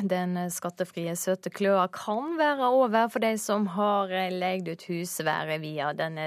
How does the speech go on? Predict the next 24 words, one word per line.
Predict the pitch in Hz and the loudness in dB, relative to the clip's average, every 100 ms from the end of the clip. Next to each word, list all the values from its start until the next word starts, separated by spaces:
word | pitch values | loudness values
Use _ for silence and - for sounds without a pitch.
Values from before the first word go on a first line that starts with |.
| 156 | -6
tjenesten | - 185 190 175 - | -2 -2 0 -2 0
uten | 220 - 247 202 - | -2 0 0 2 2
å | 202 208 208 226 | 4 4 2 -2
oppgi | - - 196 196 | -6 -2 -2 0
inntektene. | 226 - 226 - 214 269 - - - - - - | -2 -2 -6 0 0 0 -6 -18 -16 -16 -16 -2
Skatteetaten | - 294 277 240 226 220 226 262 | 0 4 4 4 0 0 2 2
her | 226 | 2
i | 208 | 2
landet | 208 220 240 | 2 0 2
har | 240 285 - | 0 2 -2
ikke | 302 - - 247 | -6 -4 0 0
tilgang | - 233 226 220 | 0 0 2 0
til | - 226 202 | 0 0 0
informasjon | 208 208 208 202 226 202 190 | -2 0 -2 0 0 2 2
om | 185 | 2
utleierne | 208 196 180 175 180 185 | 0 2 2 2 2 0
fra | - - 202 175 - | -2 0 4 4 2
Airbnb, | 202 190 196 190 196 285 | 0 0 0 0 -2 -4
men | 214 180 190 196 | -4 -4 -2 -2
det | 185 | -2
har | 190 233 | -4 -8
Kina | - 330 190 175 302 | -8 -4 -2 -2 -4
sikret | - - 185 - 170 | -6 -10 -6 -4 -2
seg. | - | -4